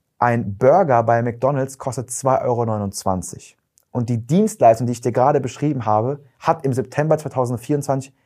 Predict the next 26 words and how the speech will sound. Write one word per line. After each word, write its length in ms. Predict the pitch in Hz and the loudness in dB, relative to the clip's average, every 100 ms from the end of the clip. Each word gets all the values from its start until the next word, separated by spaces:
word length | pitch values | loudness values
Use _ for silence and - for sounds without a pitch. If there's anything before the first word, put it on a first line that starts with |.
| _ _ _ | _ _ _
ein 220 | - 151 156 | 0 2 2
Euro 300 | 131 143 143 | 4 4 2
pro 200 | - 113 | -2 -6
Tag 340 | - 123 139 | 0 2 2
gekostet. 640 | 156 - 180 - 277 - _ _ _ | -2 -2 -2 -6 -12 -16 _ _ _
Wir 140 | 120 110 | -4 4
werden 320 | 131 160 147 | 4 4 -2
das 220 | 131 - - | -8 -10 -6
nicht 420 | 127 156 - - | -2 0 -2 -8
großartig 840 | 139 135 165 165 120 127 - 117 | -2 2 2 2 2 0 -2 -8
verändern, 580 | - - 110 123 139 - - | -4 0 2 2 -2 -6 -10
den 160 | 131 120 - - | -8 -8 -12 -20
Preis 420 | - 120 135 147 | 0 2 4 2
für 140 | - 120 | -4 -2
den, 400 | 120 117 120 - _ _ | -2 -2 -4 -12 _ _
also 160 | 110 117 | 0 2
wir 100 | 117 | 2
haben 160 | 131 | 4
jetzt 320 | 135 - - | 2 0 -14
Februar, 460 | - 147 151 143 139 | 0 0 2 4 4
nee, 240 | 120 117 117 | 2 -2 0
Januar 300 | 127 156 147 | 2 4 0
zweitausendfünfundzwanzig, 1040 | 143 127 113 - 180 202 - 180 175 - | -2 -4 -2 0 0 2 2 0 -2 -4
am 100 | 113 | -2
sechzehnten 480 | 110 131 - - 113 | 0 0 -2 -6 -6
zweiten 460 | - 117 120 113 | 0 0 0 -6